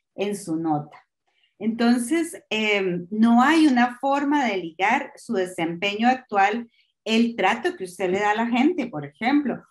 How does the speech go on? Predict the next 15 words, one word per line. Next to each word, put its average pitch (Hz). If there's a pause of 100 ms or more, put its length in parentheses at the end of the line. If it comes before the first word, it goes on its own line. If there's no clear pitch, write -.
(140)
o 220
inclusive 233
el 320
mismo 277
trato 269
que 302
usted 220
le 208
da 233
a 262
sus 285
compañeros. 208
Si 208
usted 180
tiene 240